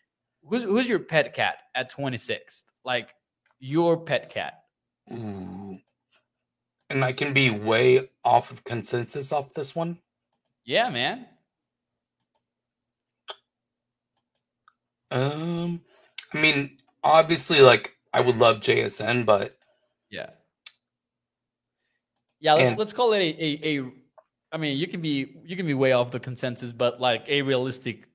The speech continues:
Speaker 1: a, a realistic, uh, player that could be there at twenty-sixth.
Speaker 2: Yeah, I'm with you. Um, I would say Jordan Addison or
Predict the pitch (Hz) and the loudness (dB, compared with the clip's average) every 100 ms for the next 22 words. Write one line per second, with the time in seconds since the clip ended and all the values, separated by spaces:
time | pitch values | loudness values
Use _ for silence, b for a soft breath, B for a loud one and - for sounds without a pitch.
0 | - 135 131 139 131 123 127 - 117 113 | -6 -6 -4 -2 -2 -4 -6 -8 -8 -4
1 | 101 95 82 69 _ _ _ _ _ _ | -2 -2 -4 -10 _ _ _ _ _ _
2 | _ 139 135 120 110 107 - 131 117 113 | _ -2 0 0 -4 -6 -8 -6 -4 -4
3 | 107 104 - 117 101 104 92 - - _ | -2 -4 -6 -10 -10 -10 -10 -14 -20 _
4 | _ _ _ _ _ - 143 120 117 131 | _ _ _ _ _ 0 4 4 4 2
5 | 120 107 - 104 107 _ - 131 139 143 | 2 0 -2 -12 -12 _ 6 8 8 4
6 | 135 131 - _ _ _ _ _ - - | 0 -6 -10 _ _ _ _ _ -20 -20
7 | _ _ _ _ _ _ _ _ _ _ | _ _ _ _ _ _ _ _ _ _
8 | _ _ _ _ _ - 160 190 - 190 | _ _ _ _ _ 0 2 0 0 2
9 | 185 185 175 - _ _ _ _ _ _ | 4 2 2 -4 _ _ _ _ _ _
10 | _ - 107 - - 131 143 151 135 107 | _ -20 -20 -10 0 2 2 -2 -4 -6
11 | 123 143 135 175 170 170 165 131 127 123 | -4 -4 -4 -4 -4 -4 -8 -4 0 0
12 | 120 120 | -2 -6